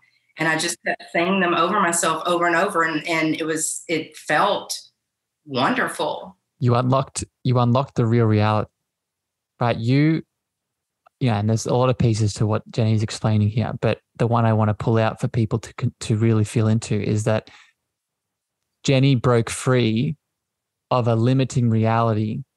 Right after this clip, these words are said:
Speaker 2: that she was unconsciously living, right? And what she unlocked,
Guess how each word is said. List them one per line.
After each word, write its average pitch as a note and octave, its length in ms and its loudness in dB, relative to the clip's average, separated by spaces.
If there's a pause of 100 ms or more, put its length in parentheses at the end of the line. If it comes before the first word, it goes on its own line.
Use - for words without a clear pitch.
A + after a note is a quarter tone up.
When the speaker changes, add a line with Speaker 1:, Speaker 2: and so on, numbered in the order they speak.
(180)
Speaker 2:
that A2+ 120 -4
she - 180 0
was G#2 280 0 (180)
unconsciously A#2+ 680 0
living, A2 360 -2 (800)
right? A2+ 200 0
And A2+ 220 2
what B2 260 -2
she A2+ 360 -2 (200)
unlocked, A#2+ 760 0